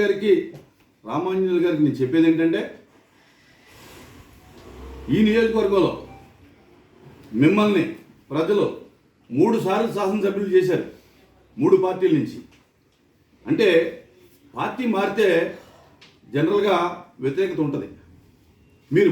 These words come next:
మూడు పార్టీలు మారినా ప్రజలు మిమ్మల్ని నమ్మారంటే మీ మీద ప్రజలకు ఏదో ఒక విశ్వాసం ఉంది. కానీ ఈ రోజున ఎంతో కృషి చేసి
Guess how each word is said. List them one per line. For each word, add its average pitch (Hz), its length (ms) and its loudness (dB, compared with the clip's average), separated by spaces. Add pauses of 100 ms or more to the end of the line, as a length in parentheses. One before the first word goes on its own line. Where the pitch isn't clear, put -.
మూడు 233 240 2
పార్టీలు 233 380 0
మారినా 180 280 -2 (1300)
ప్రజలు 233 360 0
మిమ్మల్ని 202 300 2
నమ్మారంటే 208 500 0 (1200)
మీ 127 160 -2
మీద 165 160 0 (140)
ప్రజలకు 156 340 -2
ఏదో 160 100 2 (120)
ఒక 127 160 -8
విశ్వాసం 143 400 -6
ఉంది. 110 140 -6 (1200)
కానీ 247 180 2 (100)
ఈ - 80 -2
రోజున 247 240 4 (2500)
ఎంతో 247 240 2 (1300)
కృషి 208 240 -8 (100)
చేసి 214 280 2